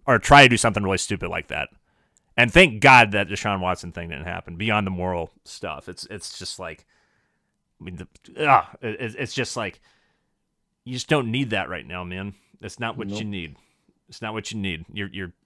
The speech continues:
Speaker 1: the Browns are totally screwed to me in terms of, of, of cap space, and they, they, they've damned their franchise, I think. We can't do the same thing.
Speaker 2: Hear, hear, Graham.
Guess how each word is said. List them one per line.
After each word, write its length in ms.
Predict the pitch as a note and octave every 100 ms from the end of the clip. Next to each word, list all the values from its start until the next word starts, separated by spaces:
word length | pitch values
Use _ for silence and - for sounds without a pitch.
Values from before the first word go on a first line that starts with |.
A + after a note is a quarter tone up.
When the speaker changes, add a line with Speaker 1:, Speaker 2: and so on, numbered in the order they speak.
| _ -
Speaker 1:
the 100 | G#2+
Browns 460 | B2+ C#3+ D3+ C#3+
are 340 | - A2+ G#2+ F2+ _ _ _ -
totally 340 | C#3+ C3+ A#2+
screwed 400 | - - A#2 G2
to 60 | F2+
me 280 | F2 E2 - _ -
in 160 | G2
terms 260 | F#2 G#2 E2+
of, 160 | F2 E2+
of, 320 | D#2+ F2+ D#2+
of 220 | - G2 -
cap 220 | G2 -
space, 360 | - D2 C#2+
and 100 | F2+
they, 80 | F#2+
they, 280 | - A2+ G#2+
they've 320 | A#2 A#2 F#2 F#2
damned 320 | G2+ A2 G2+
their 60 |
franchise, 520 | F#2 F#2 F2 - C#2 C#2+
I 60 |
think. 320 | C2+ - - _ _ _ _ _ _ _ _ _ _ _ -
We 100 | A2
can't 260 | C#3+ B2
do 100 | A#2+
the 80 | G2
same 240 | - G2 E2+
thing. 260 | F2 B1+ - _ _ _ _
Speaker 2:
Hear, 200 | _ C#3 C3
hear, 220 | A#2 G#2
Graham. 320 | G2+ G2